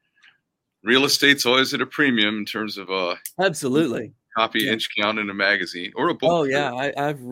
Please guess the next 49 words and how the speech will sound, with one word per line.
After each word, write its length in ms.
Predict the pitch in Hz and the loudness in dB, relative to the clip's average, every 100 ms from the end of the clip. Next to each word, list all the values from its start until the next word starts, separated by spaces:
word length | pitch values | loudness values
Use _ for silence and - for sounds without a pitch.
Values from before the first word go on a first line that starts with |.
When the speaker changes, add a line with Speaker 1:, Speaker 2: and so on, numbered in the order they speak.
| 131 | -6
Speaker 2:
I've 180 | 143 139 | -6 -2
written 260 | 151 151 | -2 -2
newspaper 480 | 151 170 - 160 147 | -2 -4 -4 -4 -4
columns 480 | 135 151 143 131 127 | -6 -4 -2 -4 -6
regularly 580 | 139 143 131 131 127 123 | -4 -4 -4 -4 -4 -6
here, 260 | 143 127 | -6 -6
you 120 | 120 120 | -4 -6
know, 220 | 120 117 | -8 -8
in 240 | 123 120 | -6 -8
town. 480 | 120 127 123 113 113 | -8 -10 -10 -10 -10
And, 420 | 127 127 113 110 | -8 -6 -8 -10
and 220 | - 131 127 | -14 -12 -4
I 140 | 135 | -2
know 380 | 143 143 156 147 | 0 2 4 4
that 200 | 131 135 | 2 0
when 180 | 135 127 | 0 0
the 140 | 131 | 0
newspaper 560 | 135 151 147 160 151 151 | 2 2 0 -4 -2 -4
shrinks, 640 | - 175 170 156 - - | -4 -4 -2 -4 -10 -8
you 100 | 143 | -4
know, 160 | 147 143 | -2 -4
columns 600 | - 143 147 147 143 - | -2 0 0 -2 -6 -10
shrink 320 | - 135 123 - | -6 -6 -6 -8
too. 240 | 143 120 - _ _ _ _ _ _ _ _ _ | -8 -8 -14 _ _ _ _ _ _ _ _ _
Speaker 1:
Yeah. 320 | 101 113 117 - | 6 8 8 4
The 120 | 120 113 | 0 4
art 220 | 147 170 | 6 8
almost 320 | 151 135 - | 6 2 -4
comes 300 | - 131 123 | -2 0 0
to, 240 | 127 117 - | 0 -2 -2
becomes 640 | - 113 127 123 113 - - | -8 -2 2 2 0 -4 -6
how 160 | - | 0
to 120 | 113 113 | 2 4
write 260 | 110 107 | 2 2
it 100 | 98 | 0
shorter 540 | - 98 98 90 90 - _ _ _ _ - | -4 -4 -4 -2 -4 -6 _ _ _ _ -2
Speaker 2:
Yeah. 140 | 139 | 0
Speaker 1:
at 60 | 120 | 4
the 80 | |
outset. 360 | 104 104 - 95 | 2 2 -4 -4
So 120 | - | 0
you're 80 | 117 | 4
gonna 80 | 110 | 4
have 60 | 110 | 2
to 60 | |
break 300 | 101 110 110 | 0 2 2
your 120 | 110 | 0
heart 300 | 101 107 107 | 2 4 4
and 160 | 98 90 | 0 -12